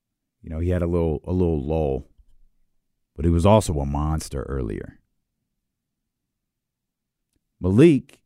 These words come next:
has the most twenty and five games off the bench. Twenty points and five assists. He has the most in the entire league off the bench. Mike brought it up last year.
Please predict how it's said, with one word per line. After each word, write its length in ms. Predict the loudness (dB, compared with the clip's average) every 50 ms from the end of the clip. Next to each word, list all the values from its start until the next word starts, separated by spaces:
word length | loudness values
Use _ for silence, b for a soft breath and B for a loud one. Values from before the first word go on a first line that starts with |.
| _ -4
has 260 | 0 0 0 0 2
the 100 | 2 4
most 760 | 4 4 4 4 4 2 0 -2 -8 -16 _ _ -20 _ _ _ _ _ _ _ _ _ _ _ _ _ _ _ _ _ _
twenty 680 | _ -6 -2 2 2 4 4 4 2 2 0 -2 -4 -10 _ _ _ _ _ _ _ _ _ _ _ _ _ -8
and 260 | -4 -2 0 0 -2 -4
five 1040 | -8 -6 -4 0 0 2 2 2 0 0 -2 -2 -4 -4 -6 -8 -12 _ _ _ _ _ _ _ _ _ _ _ _ _ _ _ _
games 400 | -6 -2 0 0 0 0 0 0
off 240 | 0 -2 -2 -2 -4
the 80 | -6 -4
bench. 580 | -4 -4 -4 -6 -10 -16 -20 -20 -20 _ _ _ _ _ _ _ _ _ _ _ _ _ _ _ _ _ _ _ _ _ _ _ _ _ _ _ _ _ _ _ _ _ _ _ _ _ _ _ _ _ _ _ _ _ _ _ _
Twenty 320 | -8 0 2 4 4 4 2
points 320 | 0 0 0 0 0 -2
and 160 | -4 -6 -4
five 240 | -2 -2 -2 -2 -4
assists. 300 | -6 -8 -12 -14 -8 -2
He 80 | 0 0
has 140 | 0 2
the 60 | 2 2
most 280 | 2 2 0 0 0
in 100 | 0 0
the 80 | 2 2
entire 320 | 0 0 0 -2 -2 -2
league 180 | -2 -4 -4 0
off 200 | 0 0 0 0
the 80 | -4
bench. 360 | -6 -8 -10 -14 -20 -20 _ _ _ _ _ _ _ _ _ _ _ _ _ _ _ _ _ _ _ _ _ _ _ _ _ _ _ _ _ _ _ _ _ _ _ _ _ _ _ _ _ -4
Mike 240 | 0 2 2 2
brought 220 | 2 2 2 2 2
it 80 | 2
up 160 | 2 0 0 0
last 400 | 2 2 2 2 0 -4 -8 -10
year. 260 | -8 -8 -10 -12